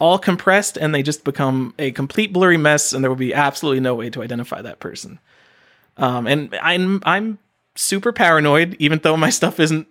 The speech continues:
like, super high end. I, I, I re-, I went down all this with pinball, even before I, like, really started collecting video games again. Uh, so I have, like, interior cameras at choke points, like stairways,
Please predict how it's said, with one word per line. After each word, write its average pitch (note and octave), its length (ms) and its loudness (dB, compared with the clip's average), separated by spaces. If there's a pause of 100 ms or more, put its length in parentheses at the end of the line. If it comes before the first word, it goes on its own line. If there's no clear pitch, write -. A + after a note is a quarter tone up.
(220)
like, C#3+ 380 -2
super E3 260 0
high D#3 180 4
end. C3+ 260 0
I, B2+ 100 0
I, A#2+ 360 -8 (520)
I B2+ 140 -12 (120)
re-, D#3 200 0
I D3+ 100 2
went F#3 220 0
down F#3+ 160 4
all E3+ 100 4
this D#3+ 140 2
with C#3+ 120 -2
pinball, A#2+ 520 -4
even C#3+ 160 -2
before C#3 280 0
I, C3 120 2
like, A#2+ 360 -10
really C3+ 220 -4
started C3+ 240 -8
collecting C3+ 320 -8
video B2 240 -8
games A2+ 240 -14
again. G#2+ 300 -18 (720)
Uh, B2+ 180 2
so - 160 4
I D3 60 6
have, D#3 200 2
like, C#3+ 200 2
interior F#3+ 760 2
cameras A#3 500 2
at C#3+ 220 2
choke - 420 0
points, D#4 580 0
like - 220 -8
stairways, E4+ 920 0